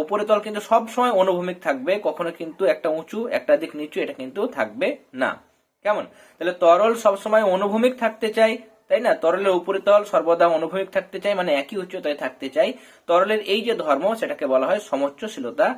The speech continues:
ধর্ম। আর এই, আহ, প্রশ্ন আসতে পারে যে জলের সমোচ্চশীলতা ধর্মের একটি প্রাকৃতিক উদাহরণ দাও, তখন তোমরা লিখবে যেটা, সেটা হচ্ছে আর্টেজিও কূপ। কেমন? আর্টেজিও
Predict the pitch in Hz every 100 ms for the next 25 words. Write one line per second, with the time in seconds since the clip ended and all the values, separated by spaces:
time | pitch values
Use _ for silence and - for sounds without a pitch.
0 | - - 131 107 82 - _ _ _ _
1 | - 113 - 160 165 - - 120 113 190
2 | 208 233 220 220 220 185 160 190 190 170
3 | 151 170 208 170 160 156 185 180 185 175
4 | 160 135 131 180 202 165 - 214 208 -
5 | 135 185 185 233 208 170 143 113 78 -
6 | - _ _ _ 165 208 208 208 208 196
7 | 185 180 165 247 - - - 151 165 180
8 | 240 175 170 170 170 202 208 - 127 147
9 | - 180 170 190 185 190 143 - _ _
10 | _ _ _ - 190 127 - _ _ -
11 | 117 135 139 - - 185 185 190 - _
12 | _ _ _ _ - 127 156 165